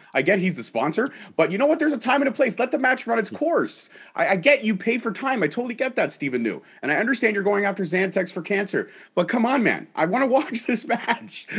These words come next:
So other than the commercial breaks with Stephen New, uh, the match was great. It did take me out a couple of times, but luckily enough, it did give me one very key bathroom break, which I appreciated Stephen New for coming at that time. So thank you, Stephen New, for that.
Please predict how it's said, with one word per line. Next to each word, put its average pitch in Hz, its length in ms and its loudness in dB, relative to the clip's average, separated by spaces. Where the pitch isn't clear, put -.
So - 140 -2
other 233 220 6
than 262 120 0
the 226 80 0
commercial 196 420 0
breaks 165 300 0
with 151 100 -6
Stephen 147 380 -2
New, 247 320 4
uh, 131 180 6
the 127 120 -2
match 156 340 2
was 123 120 -2
great. 98 440 -2
It 127 100 0
did 175 160 4
take 190 240 2
me 143 140 2
out 185 220 4
a 104 60 -8
couple 110 220 -2
of 101 60 -2
times, 117 300 -2
but 123 160 -4
luckily 151 260 0
enough, 135 160 0
it 113 80 -6
did 127 160 -2
give 123 120 0
me 117 180 0
one 113 400 -2
very 113 240 0
key 131 200 -8
bathroom 117 420 -4
break, 151 320 -2
which - 180 0
I 135 100 8
appreciated 127 540 2
Stephen 117 300 0
New 113 140 2
for 110 100 -2
coming 107 240 0
at 90 80 -4
that 101 220 -2
time. 69 200 -10
So 113 140 -8
thank 156 240 4
you, 160 60 -4
Stephen 131 320 0
New, 117 120 2
for 95 120 -8
that. 95 200 -4